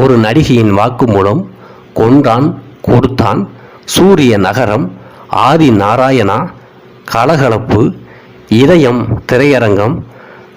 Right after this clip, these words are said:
சகுனி, மீராவும் கிருஷ்ணா, அஜந்தா, துப்பாக்கி, அகிலன்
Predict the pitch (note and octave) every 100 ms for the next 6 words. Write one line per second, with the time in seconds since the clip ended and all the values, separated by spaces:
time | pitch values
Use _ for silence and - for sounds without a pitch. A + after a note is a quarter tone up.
0 | - C3+ C3 D3+ B2+ - F2 - - -
1 | - - - A2+ D3+ E3+ C3+ A2 C#3+ D#3+
2 | - B2+ B2 B2 G2+ C#3+ - - - -
3 | - - C3 A#2+ D#3+ B2+ G#2 C#3 - -
4 | - - - - - - C3 C3 - C#3+
5 | - G#2 B2+ - - - - - - -
6 | - - G2+ A2+ E3 D3 A#2+